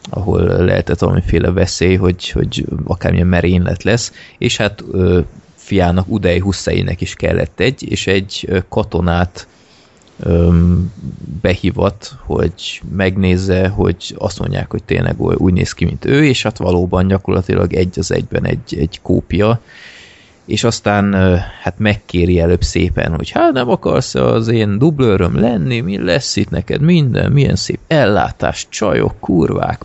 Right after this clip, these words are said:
pia, minden, amit akarsz, ami az enyém, az a tiéd. Hát ő meg annyira nem,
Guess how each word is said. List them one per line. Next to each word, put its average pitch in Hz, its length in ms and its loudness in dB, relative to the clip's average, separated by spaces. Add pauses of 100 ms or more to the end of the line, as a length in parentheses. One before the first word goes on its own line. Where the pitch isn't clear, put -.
pia, 110 420 2
minden, 131 500 4
amit 90 260 -2
akarsz, - 460 0
ami 127 260 2
az 107 120 2
enyém, 95 420 2
az 82 100 2
a 78 80 2
tiéd. 147 520 0 (760)
Hát - 160 -4
ő 123 80 4
meg 110 140 2
annyira 101 280 4
nem, 92 320 4